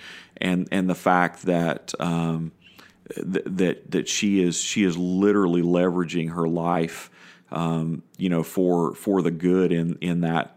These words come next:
uh, in that regard. You know, I think she, Ruby told me recently, we were talking, uh, in, in preparation to, uh, for a project that we're working on. Lifeline is working on collaboratively with Lamb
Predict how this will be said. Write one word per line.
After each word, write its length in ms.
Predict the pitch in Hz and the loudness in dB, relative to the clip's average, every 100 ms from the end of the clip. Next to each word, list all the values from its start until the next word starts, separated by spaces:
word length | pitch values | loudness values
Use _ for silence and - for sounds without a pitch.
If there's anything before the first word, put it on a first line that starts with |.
| - | -6
uh, 220 | 80 80 | -4 -2
in 100 | - | -4
that 160 | 87 71 | 0 0
regard. 580 | 78 85 87 87 82 - - - - - | 0 0 2 2 0 -4 -18 -20 -18 -2
You 80 | 101 | 2
know, 60 | |
I 40 | 98 | 4
think 340 | 127 113 - | 6 4 2
she, 420 | - 123 117 58 | 0 2 2 2
Ruby 320 | 69 107 117 | 2 4 4
told 280 | 104 110 98 | 4 4 4
me 300 | 98 92 80 | 4 2 0
recently, 540 | - 95 98 101 60 90 | 0 2 2 0 0 2
we 140 | 90 | 4
were 100 | 90 | 2
talking, 640 | 90 - 92 92 95 87 85 - - - - | 0 0 0 2 0 0 -2 -10 -20 -20 -6
uh, 280 | 82 82 80 | -2 0 0
in, 220 | 90 90 | 0 0
in 140 | 85 87 | -2 0
preparation 800 | 104 90 92 87 87 - 87 85 | 0 0 2 2 2 0 -2 -2
to, 560 | - 92 85 85 80 - | 0 2 2 2 0 0
uh, 140 | 71 | -2
for 340 | - 92 85 | 0 0 2
a 60 | - | 0
project 500 | - 90 92 87 80 | 0 2 2 0 -2
that 80 | - | -2
we're 140 | 87 | 0
working 340 | 87 87 - 87 | 2 0 0 -2
on. 200 | 85 85 | 0 0
Lifeline 420 | 87 87 98 90 | 0 0 0 0
is 80 | 85 | -2
working 320 | 90 85 90 | -2 -2 -2
on 100 | 82 | -4
collaboratively 720 | - 85 85 90 90 82 85 | 0 2 2 2 0 2 2
with 200 | 85 - | 0 -2
Lamb 560 | 87 87 92 90 82 | -2 0 0 0 -2